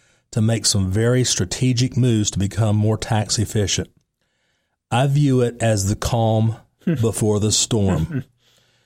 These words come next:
The more tax efficient you can become now, the better off you'll be in the future. And I'll point everybody to our website where you can upload our new twenty nineteen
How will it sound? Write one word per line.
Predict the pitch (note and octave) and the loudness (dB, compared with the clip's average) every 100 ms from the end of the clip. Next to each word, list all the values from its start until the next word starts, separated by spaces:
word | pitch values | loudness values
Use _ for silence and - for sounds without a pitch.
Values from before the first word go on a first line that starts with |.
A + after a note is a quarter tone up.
| _ _ | _ _
The | A#2+ | -2
more | A#2+ C#3+ D3+ | 0 0 0
tax | - - C3+ - | -2 0 0 0
efficient | C#3+ - C3 A2+ A2 | -2 0 0 0 0
you | A2 | 0
can | A2+ A#2+ | 0 0
become | B2 - B2 C3+ | 0 0 0 2
now, | C3+ G#2 G2 | 2 2 0
the | G2 | 0
better | F#2 G#2+ A2 A2+ A#2 | 0 0 2 2 2
off | G#2+ G2+ | 2 0
you'll | A2 A2 | 0 0
be | G#2 G#2+ G2+ G2 | 0 0 2 0
in | |
the | G2 | 0
future. | - G2+ - - - _ _ _ _ _ _ - | 0 -2 -2 -8 -10 _ _ _ _ _ _ -2
And | A#2+ | 0
I'll | F#3 | 0
point | - F3 C3+ | 0 0 2
everybody | D#3+ C#3 A2 G#2+ | 2 2 2 0
to | F#2+ A#2 | 0 0
our | G2 | 0
website | G#2+ C3 A#2 - F2+ - | 2 0 0 0 0 0
where | G#2+ | 0
you | A2+ | 0
can | A#2+ - | -2 -6
upload | - C3 - A2 A2 G#2+ | -4 -4 -2 0 2 2
our | G2+ | 2
new | G2+ A2 A2+ | 2 2 0
twenty | - B2 B2 | 0 2 2
nineteen | A#2+ A#2+ A2 - A#2+ A2 G#2+ | 2 0 -2 -2 0 2 0